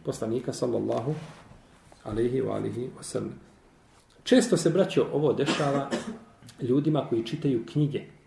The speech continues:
puno knjige čitaju, fikske knjige u kojima su, znači, a, tekstovi fikski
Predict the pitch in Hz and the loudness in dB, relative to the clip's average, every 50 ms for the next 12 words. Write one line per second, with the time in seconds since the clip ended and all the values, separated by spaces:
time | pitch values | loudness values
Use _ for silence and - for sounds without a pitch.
0 | _ _ _ _ _ - - 170 151 123 - - - 156 143 117 110 - - 147 | _ _ _ _ _ 2 4 4 4 4 2 0 0 0 0 0 -2 -4 -2 -4
1 | 151 - - 151 151 160 156 160 - - - - - - _ _ _ _ - - | -4 -2 0 0 0 0 -2 -4 -6 -14 -20 -20 -20 -20 _ _ _ _ -2 -2
2 | 180 170 - - - - - 135 117 - - - 160 170 170 160 143 - - - | -2 -2 -2 -6 -6 -4 -2 -2 -2 -2 -2 -2 0 0 2 2 0 -2 -4 -8
3 | - - _ _ _ _ _ _ _ - _ _ _ _ - - - - 143 135 | -16 -20 _ _ _ _ _ _ _ -20 _ _ _ _ -6 -2 2 4 4 4
4 | 139 135 135 131 123 120 - - 131 123 - - - - _ - - 117 113 - | 4 2 -2 -2 -4 -4 -6 -6 -6 -6 -6 -8 -18 -20 _ -12 -10 -10 -8 -8
5 | - - 113 104 98 - - - _ _ _ _ _ _ _ _ _ _ _ _ | -10 -10 -10 -10 -10 -12 -16 -20 _ _ _ _ _ _ _ _ _ _ _ _
6 | - - 107 101 98 - - - - - - - 165 165 - - - - 151 127 | -12 -10 -10 -10 -10 -12 -14 -20 -20 -4 0 2 2 2 2 -4 -2 0 2 2
7 | 117 113 - - - 165 - - - - - - 160 160 165 | 2 0 -4 -6 -10 -10 -8 -8 -10 -10 -8 -4 -4 -4 -4